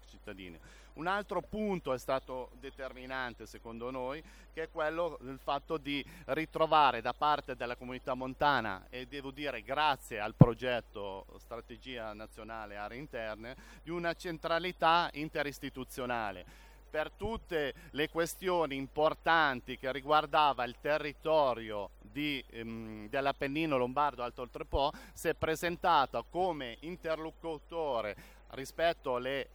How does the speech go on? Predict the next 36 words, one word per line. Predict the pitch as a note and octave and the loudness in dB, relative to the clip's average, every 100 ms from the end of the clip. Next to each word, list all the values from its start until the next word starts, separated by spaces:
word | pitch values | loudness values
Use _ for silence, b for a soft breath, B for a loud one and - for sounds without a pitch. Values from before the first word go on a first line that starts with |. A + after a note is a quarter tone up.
| - | -14
eh, | A#2 | -14
varie | A2+ A2+ D3 D3 C3+ | -6 2 4 4 0
istituzioni | - C3+ C3 - C#3+ C#3+ | -6 -10 -10 -6 -4 -4
con | - B2 | -4 -8
cui | - D3 | -6 -8
ci | - B2 | -8 -12
si | C3 | -10
doveva | B2+ B2+ A#2+ | -6 -2 -4
f-, | A2+ A#2+ A#2 G#2+ | -6 -14 -12 -6
confrontare, | B2+ B2 B2 A#2 C3+ D3 A#2+ A2 G#2+ | -6 -4 -6 -2 0 2 2 -2 -8
Stato, | G2+ C#3 C#3 - A#2 | -8 -2 -2 -2 -6
Regione | A2+ A2 C3+ C3+ A2+ A2 G#2+ B B - | -6 -6 -2 -2 -2 -10 -16 B B -6
o-, | A2+ A#2 B2 | -2 0 0
oppure | B2+ D3 C#3 | 6 8 8
istituzione | C3 C3 C#3+ B2 D3+ D3+ | 4 -4 -8 -6 -4 -2
locale, | F3+ - B2+ B2+ C#3+ - | -2 2 4 4 0 -4
la | C#3+ D3+ | 0 0
comunità | D3 C3+ B2+ B2+ A#2+ | 2 -4 -4 -4 -6
montana, | A#2 A#2 A2+ G2 F#2+ G2+ | -6 -8 -4 -2 -2 -4
che | - E3+ C#3 - B B - | 0 2 2 0 B B -10
in | C#3 | -4
quel | D#3 F3 | 2 2
caso | - D3+ D3+ F3 F#3 | 6 6 6 4 2
rappresentava | E3+ - F#3+ F3+ F#3+ F#3+ F3 D3+ D#3 D#3+ | 2 0 -4 -4 -6 -4 0 0 -2 -8
tutti, | - D#3 - F3+ - - | -10 -12 -10 -12 -12 -16
tutti | - D#3 - | -8 -8 -6
i | C#3+ | -8
comuni, | C3 A2 G2+ G#2+ | -6 -6 -8 -8
e | C3+ | -6
questo | E3+ E3 - F#3 B B | -2 -2 -2 -8 B B
secondo | - D#3 - D#3 D#3+ E3+ | -12 -12 -8 -8 -4 -4
noi | D3 D#3 | -2 -4
è, | D#3 C#3 B2 | -2 -2 -2
è | - | -6
stato | C#3+ D#3 C#3 - D3 | -6 -2 -2 -2 -4
una, | C#3 C3+ C3+ C3 | -4 -2 0 0